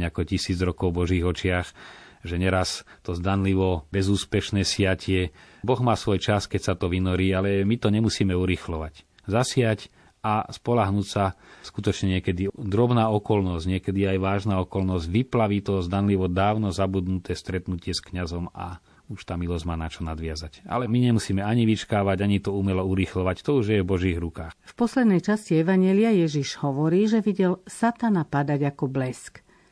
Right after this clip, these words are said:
Speaker 2: Ako máme chápať túto vetu?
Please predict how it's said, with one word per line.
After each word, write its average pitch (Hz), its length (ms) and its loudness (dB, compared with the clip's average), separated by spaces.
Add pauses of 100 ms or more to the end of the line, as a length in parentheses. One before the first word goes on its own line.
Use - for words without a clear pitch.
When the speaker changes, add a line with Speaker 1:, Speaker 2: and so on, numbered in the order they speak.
(140)
Speaker 2:
Ako 202 240 2
máme 143 480 0 (240)
chápať 139 560 -4 (160)
túto 139 320 -4
vetu? - 400 -10